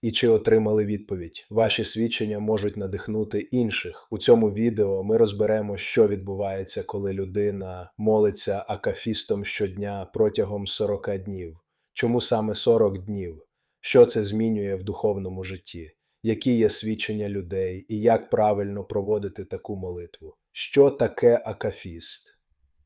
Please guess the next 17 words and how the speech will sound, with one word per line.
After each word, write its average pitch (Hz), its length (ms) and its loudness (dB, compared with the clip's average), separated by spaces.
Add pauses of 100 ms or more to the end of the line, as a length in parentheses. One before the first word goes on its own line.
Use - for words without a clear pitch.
(340)
Акафіст — 139 680 0 (460)
це 120 300 4
особлива 123 760 4
форма 120 520 6
православної 113 880 2
християнської 113 840 -2
молитви, 104 540 0
яку 104 260 -2
читають 110 540 0
на 107 100 -6
честь - 400 -2
Ісуса 107 380 -8
Христа, 104 520 -4
Богородиці, 107 840 0
ангелів 107 520 -4
чи 107 140 -8
святих. 95 600 -8